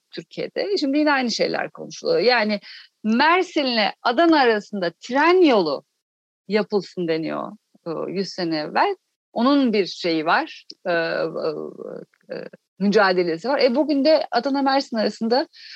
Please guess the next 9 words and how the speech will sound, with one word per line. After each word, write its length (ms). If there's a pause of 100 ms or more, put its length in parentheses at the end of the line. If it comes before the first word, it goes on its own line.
(140)
hala 420
daha, 180
e, 400
bir 80
tane, 360
e, 880
havalimanı 560
yok. 320 (720)
Yapılmıyor 560